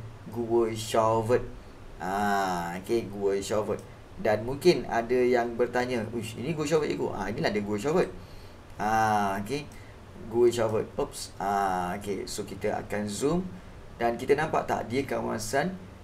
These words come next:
yang berbukit bukau? Ah, nampak tak? Kawasan dia kawasan yang berbukit bukau. Ah, nampak? Okey. Ah,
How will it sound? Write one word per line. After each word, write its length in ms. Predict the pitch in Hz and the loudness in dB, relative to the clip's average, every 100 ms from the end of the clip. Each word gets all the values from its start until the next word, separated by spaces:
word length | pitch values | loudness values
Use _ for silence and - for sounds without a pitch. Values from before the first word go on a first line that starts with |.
| - 113 | -8 0
yang 320 | 120 160 175 110 | 2 0 -4 -4
berbukit 720 | 110 131 123 110 113 - 120 110 | 2 4 4 -2 -4 0 0 0
bukau? 480 | 104 117 127 107 101 - - - - - - - - - - - | -4 -2 0 0 -2 -10 -16 -16 -18 -18 -18 -18 -16 -16 -14 -4
Ah, 640 | 110 120 117 110 101 107 | 0 2 4 2 2 0
nampak 320 | 117 117 117 | 0 -2 -4
tak? 100 | 104 - 104 | -6 -6 -6
Kawasan 560 | 107 110 110 - 120 | -4 -4 -4 -2 -2
dia 160 | 131 151 | -2 -4
kawasan 640 | - 113 113 107 110 107 | -4 0 0 0 -2 0
yang 180 | 117 156 180 - - - - 110 | 0 -2 -4 -10 -14 -16 -10 2
berbukit 640 | 117 117 107 110 110 117 - | 6 6 4 -4 -2 -4 -4
bukau. 320 | 107 104 110 98 | -6 -2 -2 -2
Ah, 160 | 92 101 | -2 0
nampak? 320 | 117 110 - - - - - - - - | 0 0 -2 -8 -14 -16 -18 -18 -18 -14
Okey. 400 | - 202 156 117 - - - - - - | -10 -2 0 0 -2 -12 -18 -18 -14 -4
Ah, 560 | 107 107 101 98 95 | 0 2 0 -2 -6